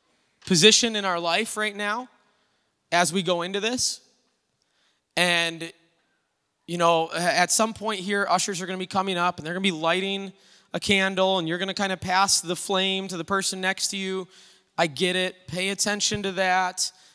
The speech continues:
We would love to not burn the church down on Christmas Eve.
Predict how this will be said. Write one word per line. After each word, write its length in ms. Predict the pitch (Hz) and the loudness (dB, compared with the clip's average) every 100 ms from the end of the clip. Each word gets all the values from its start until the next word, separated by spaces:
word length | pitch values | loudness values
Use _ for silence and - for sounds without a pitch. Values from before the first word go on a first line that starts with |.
| _ 147 | _ 0
We 120 | 156 | 2
would 140 | 160 | 2
love 320 | 151 175 185 - | 4 4 4 2
to 80 | |
not 360 | 170 170 151 143 | -2 -2 -2 -4
burn 240 | 170 185 | -4 -4
the 80 | 185 | -4
church 380 | - 190 175 - | -2 -2 -2 0
down 280 | 180 180 175 | 0 2 -2
on 80 | 165 | -4
Christmas 480 | 185 165 151 147 | -2 -2 -2 0
Eve. 460 | 220 220 220 202 | 2 2 0 -4